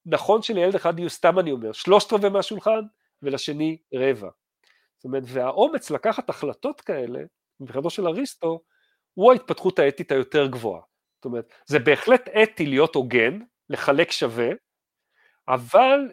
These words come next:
יש אפשרות להתפתח יותר, פשוט להתפתח יותר, שוב, זה האמצע ביחס לעצמנו, מהי המידה הנכונה של אדם, אה, בכל דבר, אה, שהוא, איך הוא שופט את זה ביחס לעצמו או ביחס ל-, לאחרים.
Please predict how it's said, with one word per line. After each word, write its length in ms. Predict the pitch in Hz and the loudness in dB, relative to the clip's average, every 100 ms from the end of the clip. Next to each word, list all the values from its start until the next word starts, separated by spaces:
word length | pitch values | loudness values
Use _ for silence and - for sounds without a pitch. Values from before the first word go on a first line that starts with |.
| - | -12
יש 360 | 180 185 196 208 | 0 2 2 -2
אפשרות 300 | - 175 196 | -4 -4 -4
להתפתח 460 | - 139 156 151 147 | -8 -4 0 0 -2
יותר, 480 | 135 - 143 196 233 _ _ _ _ _ 127 | -6 -2 0 0 -4 _ _ _ _ _ -8
פשוט 280 | 180 170 | -6 -6
להתפתח 480 | - 143 - 151 - | -8 -8 -8 -4 -4
יותר, 380 | 170 - 220 214 214 _ _ _ - | -4 -2 0 0 -2 _ _ _ -12
שוב, 260 | - 196 | -4 -2
זה 160 | 147 135 | 0 0
האמצע 300 | 147 175 175 | 0 0 -4
ביחס 480 | 139 131 147 - 156 | -2 0 0 -4 -6
לעצמנו, 880 | 113 - - 165 220 202 143 143 - _ _ _ _ | -6 -6 -10 -6 -4 -4 -8 -8 -12 _ _ _ _
מהי 280 | 135 165 202 | 0 2 4
המידה 360 | 165 127 135 160 | 2 2 2 2
הנכונה 720 | 165 - - 117 139 175 - | 2 -6 -6 -4 2 2 2
של 240 | - 123 110 | -4 -10 -8
אדם, 520 | 113 151 156 131 143 _ _ _ _ _ - | 0 2 2 0 -8 _ _ _ _ _ -14
אה, 140 | 117 113 | -12 -10
בכל 300 | 113 143 156 | -4 0 0
דבר, 500 | 147 117 123 127 127 - | 0 0 0 0 -4 -12
אה, 180 | 123 113 | -12 -12
שהוא, 500 | 120 - 151 208 202 202 _ - | -10 -10 -6 -4 -4 -8 _ -8
איך 120 | 143 | -6
הוא 120 | 190 | -6
שופט 320 | - 131 139 147 | -8 -6 -8 -8
את 80 | |
זה 80 | 127 | -10
ביחס 360 | 117 123 120 120 | -6 -6 -6 -10
לעצמו 340 | 113 - 143 | -12 -10 -8
או 220 | 151 127 | -6 -6
ביחס 420 | 113 107 110 117 120 | -8 -8 -8 -10 -12
ל-, 240 | 110 104 - | -10 -10 -12
לאחרים. 480 | 113 101 - 92 | -14 -14 -14 -14